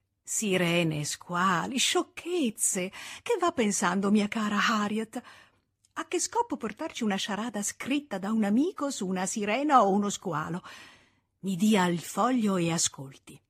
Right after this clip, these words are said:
A Miss,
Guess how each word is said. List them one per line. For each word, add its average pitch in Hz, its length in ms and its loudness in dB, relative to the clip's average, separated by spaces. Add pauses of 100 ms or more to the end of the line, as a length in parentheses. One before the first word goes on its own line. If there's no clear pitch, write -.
(1300)
A 285 280 0
Miss, 262 1000 6